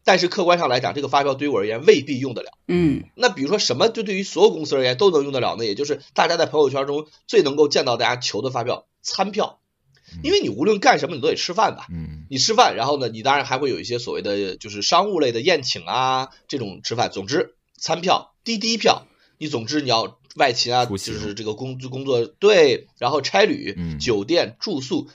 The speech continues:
Speaker 1: 这些票是绝大多数公司都用得了的。
Speaker 3: 嗯。
Speaker 1: 而比如说今年我有一个朋友说：“哎呀，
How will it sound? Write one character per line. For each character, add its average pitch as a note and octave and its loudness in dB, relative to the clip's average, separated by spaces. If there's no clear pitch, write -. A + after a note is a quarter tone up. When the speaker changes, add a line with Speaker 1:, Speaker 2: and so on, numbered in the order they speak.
Speaker 1:
这 D#4+ 2
些 A#2 -2
票 - -6
是 A#2+ -10
绝 A2 -6
大 C3 2
多 G#2+ -6
数 G#2 -12
公 G2 -12
司 G2 -12
都 F#2 -8
用 F2 -12
得 C#2+ -10
了 - -16
的。 - -20
Speaker 3:
嗯。 E2 -6
Speaker 1:
而 D#3+ 4
比 C#3 -6
如 B2 -2
说 D3+ 2
今 F#3+ -2
年 A#2+ 0
我 B2 0
有 A#2+ 2
一 - -6
个 A2 -2
朋 A2 -12
友 A2 -6
说 - -8
：“哎 A2+ -6
呀， - -4